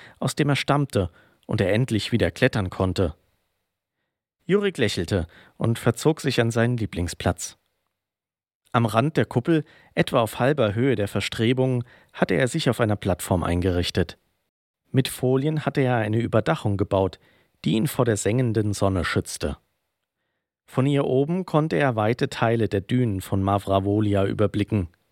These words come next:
Jenseits des Wüstenstreifens konnte er flimmernd die Küste erkennen, in der anderen Richtung die Wälder, daneben die flachen Häuser von Mavravolia.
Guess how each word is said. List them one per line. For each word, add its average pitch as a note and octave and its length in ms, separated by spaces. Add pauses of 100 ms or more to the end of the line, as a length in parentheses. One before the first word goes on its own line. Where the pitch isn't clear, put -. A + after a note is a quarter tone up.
(920)
Jenseits D3 540
des - 200
Wüstenstreifens C#3 920
konnte C3+ 320
er - 100
flimmernd B2+ 460
die A#2+ 100
Küste - 320
erkennen, F#2+ 460 (520)
in A2+ 160
der G2+ 140
anderen B2+ 320
Richtung A#2+ 380
die G#2+ 120
Wälder, G#2+ 420 (420)
daneben D#3+ 340
die F3 100
flachen C3 380
Häuser A2 320
von - 160
Mavravolia. G#2 920